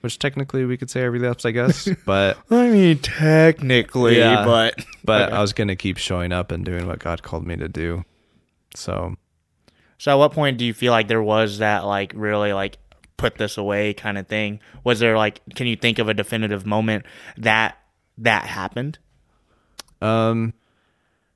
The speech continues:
Speaker 1: so the relapse happens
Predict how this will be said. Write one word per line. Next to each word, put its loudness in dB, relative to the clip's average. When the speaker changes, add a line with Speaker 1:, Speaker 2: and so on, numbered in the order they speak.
Speaker 1:
so 2
the 0
relapse 0
happens -2